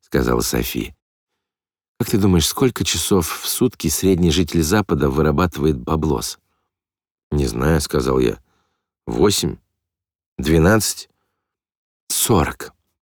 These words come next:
В сутках двадцать четыре часа, Софи». Софи вздохнула и улыбнулась, словно её умиляла моя простота.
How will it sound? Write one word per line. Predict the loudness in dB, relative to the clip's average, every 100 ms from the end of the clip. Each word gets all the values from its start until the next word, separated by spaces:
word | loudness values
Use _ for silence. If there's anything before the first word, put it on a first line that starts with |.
| _ _ _ _ _ -8
В |
сутках | 0 0 2 -2
двадцать | 2 2 2 -2
четыре | -4 0 2 2
часа, | 2 0 2 2
Софи». | 0 0 0 0 -2 _ _ _ _ _ _ _ _ _ _
Софи | -4 -2 2 0
вздохнула | 2 0 0 0 4 4
и | 6
улыбнулась, | 4 4 4 4 4 0 -8 _ _ _
словно | 0 2 4 4
её | 4 4
умиляла | 4 4 4 4 2
моя | 2 0 -2
простота. | -4 -4 -6 -4 -4 -6